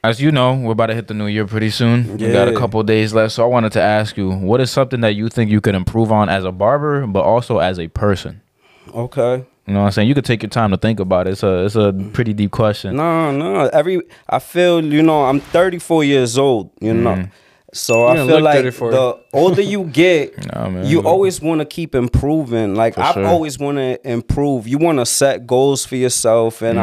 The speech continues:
Speaker 1: Mm-hmm.
Speaker 2: understand. Uh, what kind of improve on is, like, my time management,
Speaker 1: I got
Speaker 2: you
Speaker 1: you.
Speaker 2: know, uh, my eat, better eating habits,
Speaker 1: That's
Speaker 2: you
Speaker 1: good.
Speaker 2: know, uh,
Speaker 1: Love to hear
Speaker 2: 'cause
Speaker 1: that.
Speaker 2: health is wealth at
Speaker 1: For
Speaker 2: the end
Speaker 1: sure.
Speaker 2: of the day.
Speaker 1: For sure.
Speaker 2: And the older I'm
Speaker 3: Agreed.
Speaker 2: getting,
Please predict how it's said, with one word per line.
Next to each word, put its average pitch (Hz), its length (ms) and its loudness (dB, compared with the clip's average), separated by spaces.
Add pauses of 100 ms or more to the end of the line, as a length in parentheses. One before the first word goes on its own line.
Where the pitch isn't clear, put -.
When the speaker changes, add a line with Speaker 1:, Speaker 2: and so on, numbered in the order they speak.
(140)
Speaker 1:
Mm-hmm. 151 80 0
Speaker 2:
understand. 127 760 -2 (420)
Uh, 113 500 2 (280)
what 117 180 -2
kind 139 160 0
of 139 180 2
improve 139 460 -2
on 151 420 2 (360)
is, 113 220 -6
like, 117 320 2
my 107 140 -6
time 120 400 -2
management, 120 720 -2 (180)
Speaker 1:
I 90 120 -10
got 82 160 -6
Speaker 2:
you 90 60 -2
Speaker 1:
you. 104 100 -4
Speaker 2:
know, 113 480 -4 (580)
uh, 107 560 0
my 107 220 -2 (240)
eat, 127 260 -4
better 123 360 0
eating 127 340 0
habits, 131 960 0
Speaker 1:
That's 104 140 -4
Speaker 2:
you 117 80 -2
Speaker 1:
good. 120 40 0
Speaker 2:
know, 131 480 2
uh, 110 400 4
Speaker 1:
Love 98 140 0
to 92 120 2
hear 95 120 4
Speaker 2:
'cause 95 220 4
Speaker 1:
that. - 40 -8
Speaker 2:
health 160 340 -2
is 131 200 -6
wealth 120 400 -2 (400)
at 117 100 -2
Speaker 1:
For 127 80 -2
Speaker 2:
the 113 60 2
end 110 100 6
Speaker 1:
sure. 127 80 2
Speaker 2:
of 110 60 -2
the 113 100 -2
day. 120 300 2
Speaker 1:
For 110 80 0
sure. 107 360 0
Speaker 2:
And 117 220 -2
the 139 80 2
older 170 340 2
I'm 170 140 2
Speaker 3:
Agreed. 127 140 2
Speaker 2:
getting, 175 480 2